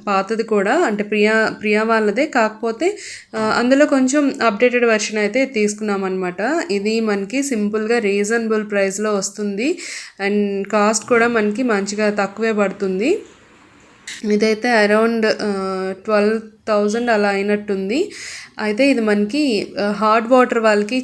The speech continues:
చాలా మంచిగా పనిచేస్తుంది. ఏదో రేట్లు ఎక్కువ పెట్టి మనం ఫిల్టర్ కొనుక్కుంటాం అనుకుంటాం, కానీ అందులో క్యాండిల్స్, ఫిల్టర్స్ ఇవన్నీ మార్చుకునేసరికి మనకి ప్రతి సంవత్సరం అయిపోతుందన్నమాట. So, ఇంకా ఇదైతే కొత్త ఫిల్టర్,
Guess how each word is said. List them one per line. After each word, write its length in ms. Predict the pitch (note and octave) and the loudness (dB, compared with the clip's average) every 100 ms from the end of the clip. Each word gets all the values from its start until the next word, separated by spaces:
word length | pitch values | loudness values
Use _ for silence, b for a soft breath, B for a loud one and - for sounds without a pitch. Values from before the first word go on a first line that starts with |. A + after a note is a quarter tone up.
| A#3+ | 0
చాలా 360 | G3+ G3+ G#3 G#3 | 2 2 0 -4
మంచిగా 400 | - G3+ G#3 A3+ | -4 -2 0 0
పనిచేస్తుంది. 840 | A#3 G#3+ G3 G3+ G#3 G3 G3+ A#3 F#3 | 0 0 0 -2 -2 -4 -2 0 0
ఏదో 220 | G3 A3 | 0 0
రేట్లు 440 | G#3 G#3 A3 A#3 A#3 | 2 4 4 2 -2
ఎక్కువ 260 | G#3 A#3 | 0 -2
పెట్టి 260 | A3 G#3 A3 | 0 0 0
మనం 260 | A3 G#3 | 0 0
ఫిల్టర్ 300 | G#3 G#3 G#3 | 2 0 -2
కొనుక్కుంటాం 540 | A3 G#3+ G#3 G#3+ G#3+ G#3+ | -2 -2 -2 -4 -2 -2
అనుకుంటాం, 460 | G3+ G3 G#3 G3+ | -2 -4 -2 -2
కానీ 200 | G3 G3 | -2 -2
అందులో 280 | A3+ G#3 G3+ | 0 0 -2
క్యాండిల్స్, 640 | G#3 G3 F#3+ G#3 G#3 G#3 G#3 | -2 -2 -2 0 0 0 -2
ఫిల్టర్స్ 500 | G#3 G3 G3 G#3 G#3 | -4 -6 -4 -4 -2
ఇవన్నీ 300 | G3 G3 G#3+ | -4 -4 -2
మార్చుకునేసరికి 760 | G3+ F#3+ G3+ A#3 G#3+ G#3+ G3+ | -2 -2 -4 -8 -4 -4 -4
మనకి 500 | A#3 G#3+ G3+ B3+ C#4+ | -4 -2 -4 -4 -6
ప్రతి 380 | - G3 - A3+ | -2 -4 -2 -6
సంవత్సరం 480 | A3 G#3 G#3 G#3 C4 C#4 B B B | -2 -2 -4 -4 -6 -6 B B B
అయిపోతుందన్నమాట. 840 | G#3 G#3 G#3+ G#3+ G#3+ G3+ F#3+ F#3+ F3+ _ _ _ _ - | -2 0 2 2 2 2 0 -2 -4 _ _ _ _ -4
So, 80 | C4 | 0
ఇంకా 240 | C4 A#3+ B3+ | 2 6 8
ఇదైతే 380 | A3+ A#3 A3 | 8 8 6
కొత్త 320 | C4+ A#3 G#3 A#3 | 6 4 4 2
ఫిల్టర్, 480 | A#3 G#3 G3 B3 | 4 4 4 2